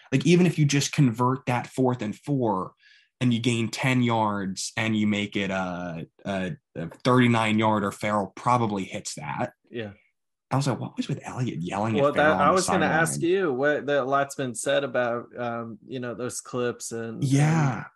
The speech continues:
Speaker 2: I mean, I get, I get both sides of the argument 'cause it looked bad, but also, like, it's a football coach yelling at his player, like, <laughs> it's pretty normal stuff, right? Like,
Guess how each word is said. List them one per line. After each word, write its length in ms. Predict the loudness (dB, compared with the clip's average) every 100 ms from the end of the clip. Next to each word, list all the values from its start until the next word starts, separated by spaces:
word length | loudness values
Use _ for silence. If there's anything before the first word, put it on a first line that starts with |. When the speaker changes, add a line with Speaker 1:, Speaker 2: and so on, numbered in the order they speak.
| -12
Speaker 2:
I 40 |
mean, 200 | -6 -4
I 100 | -2
get, 300 | 0 0 0
I 80 | -2
get 180 | -2 0
both 160 | 0
sides 300 | 2 0 0
of 60 | -2
the 60 | -2
argument 440 | 0 0 -2 -4
'cause 180 | -4 -2
it 140 | -2
looked 480 | 0 0 0 -2 -4
bad, 420 | 0 2 2 0
but 80 | 0 2
also, 440 | 2 0 -2 -2
like, 300 | -2 -4 -10 -20 -20 _ _
it's 100 | -8
a 80 | -6
football 340 | 0 2 2 2
coach 340 | 0 0 -2
yelling 300 | -4 -4 -4
at 120 | -4
his 120 | -6
player, 340 | -4 -2 -2 -2
like, 140 | -4
<laughs> 0 |
it's 140 | -4 -6
pretty 260 | -6 0
normal 240 | 0 0 -2
stuff, 300 | 0 -2 0
right? 280 | 2 2
Like, 240 | 2 -2